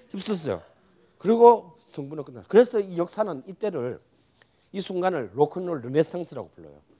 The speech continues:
로큰롤이 거의 묘지에 파묻혔다가 극적으로 부활했다고 해서, 부활했을 뿐만 아니라 이것을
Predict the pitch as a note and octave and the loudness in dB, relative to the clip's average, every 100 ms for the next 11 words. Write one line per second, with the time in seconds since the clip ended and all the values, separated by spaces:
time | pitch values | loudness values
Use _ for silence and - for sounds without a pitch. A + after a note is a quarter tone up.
0 | _ _ _ _ _ _ C#3 C#3 F#3 F#3 | _ _ _ _ _ _ -12 -8 -6 -6
1 | - - A3 D4 D4+ D#4+ D#4+ B3+ D3+ G3 | -6 0 2 4 2 2 4 4 2 2
2 | G#3+ - G3 G3+ A3+ C3 A2+ D#3+ G#3 - | 0 0 -10 -8 -8 -6 0 0 0 -10
3 | _ _ _ _ _ _ _ _ _ - | _ _ _ _ _ _ _ _ _ -6
4 | F#3+ - B3+ G#3 D#3 C3+ C3 B2+ C3+ - | -4 -2 2 2 2 -8 -12 -12 -14 -6
5 | A#2+ G#2+ G#2+ F#3 A3+ - _ _ _ _ | -6 -6 -8 -8 -8 -12 _ _ _ _
6 | _ _ _ E3 G#3 G3+ A#3 G#3 G#3 F#3+ | _ _ _ 8 8 8 2 -4 2 4
7 | F3 A#3 F#3+ E3+ F#3 G#3 A#3 | 4 2 0 -4 -6 -6 -6